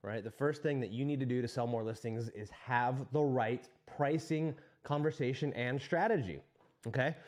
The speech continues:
A lot of real estate agents have been slow to react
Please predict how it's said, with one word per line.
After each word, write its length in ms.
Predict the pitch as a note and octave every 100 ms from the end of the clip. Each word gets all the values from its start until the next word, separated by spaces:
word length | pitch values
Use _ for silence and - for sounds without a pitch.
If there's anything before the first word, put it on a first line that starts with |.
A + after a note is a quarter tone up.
| - -
A 60 | C#3+
lot 240 | D3 F#3
of 80 | F3+
real 140 | F3+
estate 240 | F3 F3+ E3
agents 260 | D3+ E3
have 160 | D3+ C3
been 140 | D3
slow 680 | C#3 - D3 G3+ B3 B3+ C4
to 240 | - A#3
react 640 | G#3+ F3+ E3+ E3+ E3+ -